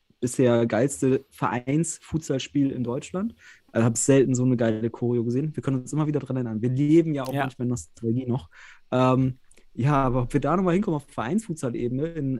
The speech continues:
Speaker 1: in, in absehbarer Zukunft, das möchte ich ein wenig in Frage stellen, wobei ich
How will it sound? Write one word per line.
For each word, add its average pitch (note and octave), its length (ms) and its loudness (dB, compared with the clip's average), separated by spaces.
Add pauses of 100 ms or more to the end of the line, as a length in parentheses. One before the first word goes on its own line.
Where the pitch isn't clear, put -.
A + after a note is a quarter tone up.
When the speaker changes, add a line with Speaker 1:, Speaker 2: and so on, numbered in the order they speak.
Speaker 1:
in, C3 320 0
in B2+ 100 -2
absehbarer C3 720 0
Zukunft, D3 440 -6 (440)
das - 340 -6
möchte E3+ 440 2
ich E3+ 140 -4
ein D3 100 -2
wenig D#3+ 240 0
in D3+ 80 -6
Frage F3+ 540 -6
stellen, G#3 880 0
wobei D3+ 540 0 (420)
ich - 340 -2